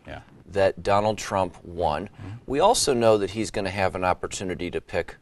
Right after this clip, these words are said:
Speaker 2: a Supreme Court justice. He'll have maybe more than one opportunity to do
Speaker 1: That's
Speaker 2: that,
Speaker 1: right.
Speaker 2: and there'll be, be a bunch of judges he needs to appoint to the federal bench. What should he look for in a judge or a justice as he goes about this?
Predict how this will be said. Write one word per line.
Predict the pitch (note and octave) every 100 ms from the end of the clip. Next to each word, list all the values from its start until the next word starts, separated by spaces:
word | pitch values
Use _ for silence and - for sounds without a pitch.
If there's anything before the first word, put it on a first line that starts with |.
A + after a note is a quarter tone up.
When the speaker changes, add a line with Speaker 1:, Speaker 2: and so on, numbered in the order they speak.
| _ _ -
Speaker 2:
a | -
Supreme | - F#2 - F2+ E2
Court | - F2+ C#2+
justice. | - D#2+ D#2+ - F2 -
He'll | F#2 F2+
have | E2 F2+
maybe | F2 D#2+
more | D#2+ G#2 D3
than | G2+
one | E2+ D#2
opportunity | D2 - D#2+ - D#2+ D2
to |
do |
Speaker 1:
That's | D2+
Speaker 2:
that, | E2
Speaker 1:
right. |
Speaker 2:
and | G2
there'll | G2
be, | F2+
be | A#2 -
a | A2
bunch | C3 C#3
of | A#2+ G#2+
judges | A2+ C#3 A#2 A#2+ -
he | A#2+
needs | A#2 G#2+
to | A2+
appoint | F#2 G#2+ G#2 -
to | F2
the | F#2+
federal | G2+ F#2 F2 F2 - - - - -
bench. | D#2+ B1+ - - - - _ _
What | G2+ A#2 G#3
should | - D#3+
he | - C3
look | G#2+ F#2+ -
for | - F2+ C2+ A1 - _ _ _ -
in | F2+
a | E2
judge | D2+ F2 D#2+ D#2+ - -
or | D#2
a |
justice | C#2+ D#2 C#2+ - C#2 -
as | C#2 C#2
he | C#2+
goes | D2 C#2
about | C2 B1 A1
this? | A#1 A1 -